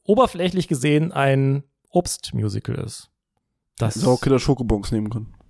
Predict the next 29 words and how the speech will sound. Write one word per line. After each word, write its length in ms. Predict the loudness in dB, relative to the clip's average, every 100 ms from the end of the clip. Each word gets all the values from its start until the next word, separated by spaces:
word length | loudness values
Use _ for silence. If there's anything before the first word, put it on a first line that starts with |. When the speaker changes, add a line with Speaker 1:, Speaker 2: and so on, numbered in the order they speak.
| _ _ _ _ -20 -20 -8
Speaker 1:
Ich 220 | -4 0
habe 100 | 0
ja 60 | 0
gerade 160 | -2
erzählt, 260 | -2 -4 -2
warum, 480 | -2 0 -2 -4 -6
äh, 260 | -6 -6
das 280 | -8 -8 -8
nicht 280 | -8 -8 -12
der 80 | -14
Fall 300 | -12 -12 -14
ist. 340 | -18 -20 -20 _
Speaker 2:
<laughs> 40 | -6 -6 -10 -12 -16 -16 -2
Nee, 100 | 2
ich 100 | 2
meine, 200 | 2 2
weil 120 | 2 2
es 80 |
Kinder 200 | 0 0
lieben, 300 | 2 2 0 -2
also 240 | -4 -4
das 180 | -8 -16
ist 120 | -10
ja 120 | -8
jetzt 180 | -6 -8
kein 140 | -2 -2
Argument. 380 | -2 -4 -6 -8 -18 -20 -20 -20 -8
Speaker 1:
Ja, 200 | -8 -8
da 80 | -2